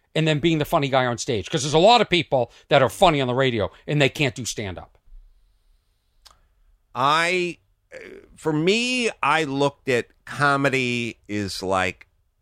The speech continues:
Speaker 2: being athletic. You can go, "This guy's a great athlete." But
Speaker 1: Mm-hmm.
Speaker 2: then the next question is, "What sport do you play?" 'Cause golf and tennis are a lot different than football and swimming and
Speaker 1: Right.
Speaker 2: baseball, you know? So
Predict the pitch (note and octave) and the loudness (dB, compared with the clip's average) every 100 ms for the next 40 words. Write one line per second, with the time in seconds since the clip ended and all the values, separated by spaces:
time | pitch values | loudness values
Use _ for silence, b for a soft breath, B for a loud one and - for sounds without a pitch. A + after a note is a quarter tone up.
0 | _ _ _ _ _ _ _ _ _ - | _ _ _ _ _ _ _ _ _ -6
1 | C3+ B2+ A#2 G#2+ G#2+ - G2+ E2 A#1+ _ | -4 -2 -4 -4 -4 -2 -2 -2 -4 _
2 | - G#2+ G2 G2+ G2 F#2 E2+ D#2+ - _ | -20 -14 -10 -4 -2 0 -2 -6 -16 _
3 | _ _ - B2+ A2 - A2 G2+ G#2+ G2+ | _ _ -8 -4 -4 0 0 2 0 -2
4 | - - - - A2 G2+ G#2+ G#2 G#2+ A#2+ | -6 -18 -20 -20 -16 -10 -6 -4 -2 -2
5 | - - A2 F#2 F#2+ F2+ D2+ D#2+ F2 G2+ | -4 -4 -4 -2 -6 -8 -8 -10 -2 -2
6 | - - - - G#2 G2+ - - E2+ D2+ | -2 -10 -10 -8 -4 -4 -8 -16 -12 -12
7 | - - C#3+ - - - - E2+ D#2 - | -14 -2 0 0 -6 -20 -12 -10 -10 -14
8 | - _ _ - A#2 A#2+ A2 - E2 C#2+ | -16 _ _ -4 0 2 0 -4 -14 -12
9 | - A#2+ G2 - E2+ E2 F#2+ E2+ G2 F2+ | -6 -4 -4 -8 -8 -6 -6 -6 -8 -8
10 | D#2+ D#2 D2+ - G2 - E2+ E2 D#2+ D2 | -10 -10 -12 -8 -8 -6 -6 -4 -6 -10
11 | - - G2 F2 D#2+ D2+ C#2+ C#2 D#2+ D2 | -14 -8 -6 -6 -10 -14 -18 -18 -18 -18
12 | B B F#2 A#2 - F2+ C2 D#2+ - G#2+ | B B -4 -2 -2 -8 -8 -12 -12 -8
13 | F#2 E2 F2+ B B B B - D#3 D3 | -6 -6 -8 B B B B -4 0 0
14 | C#3 | 0